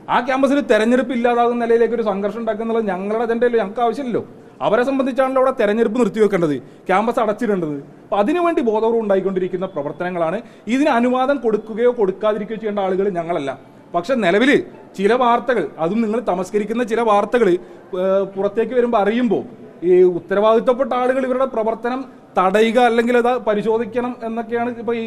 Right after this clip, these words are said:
ഇന്നലെ ഇടുക്കി ജില്ലയിൽ നിന്ന് പുറത്തേക്ക് വന്നൊരു വാർത്ത. കെ എസ് യുവിന്റെ ജില്ലാ ജനറൽ സെക്രട്ടറിയാണ്. കെ എസ് യുവിന്റെ ജില്ലാ ജനറൽ സെക്രട്ടറി, ഏറ്റവും ഉത്തരവാദിത്തപ്പെട്ട ജില്ലയിലെ ഇടുക്കി ജില്ലയിലെ നേതാവ്, അദ്ദേഹത്തെ ഇന്നലെ എക്സൈസ് അറസ്റ്റ് ചെയ്യാം.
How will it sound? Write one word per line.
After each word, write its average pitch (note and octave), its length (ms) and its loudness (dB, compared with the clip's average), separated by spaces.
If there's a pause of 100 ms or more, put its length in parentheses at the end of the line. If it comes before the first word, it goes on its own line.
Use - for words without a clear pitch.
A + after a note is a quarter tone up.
ഇന്നലെ A3 280 2 (520)
ഇടുക്കി A3 320 0
ജില്ലയിൽ A#3 320 2
നിന്ന് A3+ 140 0 (120)
പുറത്തേക്ക് G3+ 360 0
വന്നൊരു G3+ 220 0
വാർത്ത. D#3+ 200 0 (100)
കെ F#3 140 0
എസ് G3 100 -4
യുവിന്റെ A3 240 -4
ജില്ലാ F#3 260 0
ജനറൽ E3+ 220 -4
സെക്രട്ടറിയാണ്. D#3+ 340 -4 (600)
കെ F#3+ 160 0
എസ് A#3+ 140 0
യുവിന്റെ C4+ 260 2 (480)
ജില്ലാ A#3 280 2 (100)
ജനറൽ A#3 240 2
സെക്രട്ടറി, F#3+ 340 0
ഏറ്റവും B3+ 340 0
ഉത്തരവാദിത്തപ്പെട്ട A3+ 720 0 (140)
ജില്ലയിലെ G#3 360 0
ഇടുക്കി F#3 260 -4
ജില്ലയിലെ G#3 360 0
നേതാവ്, D#3 300 -2 (420)
അദ്ദേഹത്തെ A3 320 0
ഇന്നലെ A#3+ 240 0
എക്സൈസ് G#3 320 -4
അറസ്റ്റ് F3 200 -8
ചെയ്യാം. C3 160 -4